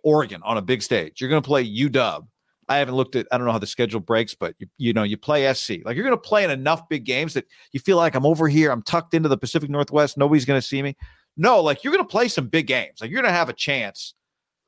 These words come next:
to have a game that everyone's gonna see. So, yeah, I mean, it's an investment in yourself. I, I, I, I, a lot of guys go a lot of places and just flame out and get nothing. And Jonathan Smith gives you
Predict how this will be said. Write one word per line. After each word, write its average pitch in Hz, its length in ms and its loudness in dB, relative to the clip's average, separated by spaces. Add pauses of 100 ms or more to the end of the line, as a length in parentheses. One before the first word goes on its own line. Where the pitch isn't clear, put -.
(140)
to 127 100 -4 (100)
have 165 280 2
a 196 60 2
game 156 320 0
that 120 100 0
everyone's 135 400 -2
gonna 107 200 -6
see. 101 360 -6 (1500)
So, 196 420 0
yeah, 240 240 0
I 147 40 0
mean, 160 140 2
it's 170 140 0
an 180 60 0
investment 185 400 0
in 170 100 -4
yourself. 180 400 0
I, 147 200 0 (580)
I, 135 200 -6
I, 185 160 2 (720)
I, 160 160 2
a 147 60 2
lot 175 260 4
of 185 60 0
guys 170 240 2
go 143 120 2
a 127 40 4
lot 123 200 2
of 120 80 -6
places 101 440 -6
and 90 100 -18
just 85 240 -16 (100)
flame 101 340 -8
out 80 280 -10
and 101 100 -16
get 101 180 -8
nothing. 101 460 -6
And 110 100 -10
Jonathan 156 340 -2
Smith 135 340 -6
gives 101 260 -6
you 95 200 -8